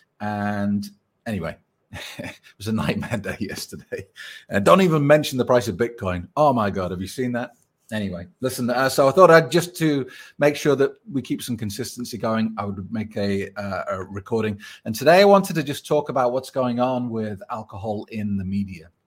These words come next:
You know, one of my big bugbears is the narcissistic way that the alcohol producers, uh, kind of market their poison by stealth.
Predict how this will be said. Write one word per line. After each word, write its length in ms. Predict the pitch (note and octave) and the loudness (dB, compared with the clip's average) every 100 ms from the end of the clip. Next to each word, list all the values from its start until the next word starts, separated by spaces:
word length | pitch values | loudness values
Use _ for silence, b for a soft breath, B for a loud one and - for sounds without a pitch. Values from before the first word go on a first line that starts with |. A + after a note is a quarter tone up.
| _ _ _ _ _ _ _ _ - | _ _ _ _ _ _ _ _ -4
You 120 | A#2 | -2
know, 80 | B2 | 0
one 160 | C3+ | 2
of 40 | B2+ | 2
my 120 | A#2 | 2
big 260 | A2 G#2 F#2+ | 0 -4 -2
bugbears 680 | A#2+ G#2+ G2 F#2+ F#2+ G2 - B B B _ | -2 -2 -6 -4 -6 -8 -12 B B B _
is 380 | G#2+ A2 G#2 G2 | -4 -2 -2 -4
the 200 | A#2 G#2 | -4 -2
narcissistic 960 | G#2+ A#2 A#2 - G#2+ A#2+ - - - - _ | 0 0 0 -4 -8 -8 -8 -10 -10 -12 _
way 280 | A2 A2 G#2 | -8 -6 -6
that 200 | G2+ G2+ | -8 -12
the 220 | G#2+ G2+ | -10 -8
alcohol 440 | - A#2+ - G#2 G2+ | -4 -6 -4 -6 -6
producers, 720 | G#2+ F2+ G2+ G2+ G#2 F2 - B B B _ - | -8 -6 -6 -6 -8 -10 -12 B B B _ -18
uh, 540 | - F2 - - - - | -14 -12 -14 -16 -20 -10
kind 160 | G#2+ | -8
of 100 | F#2+ | -6
market 540 | G#2 A2+ A#2 A#2 - - | 0 4 4 2 0 0
their 440 | G2+ G2 F2+ F#2 _ | 0 -2 -4 -6 _
poison 460 | A#2+ A2 G2 G2 | -4 -4 -4 -6
by 180 | F#2+ F2+ | -6 -8
stealth. 580 | F#2 - A#2+ F2+ - | -10 -6 -6 -6 -10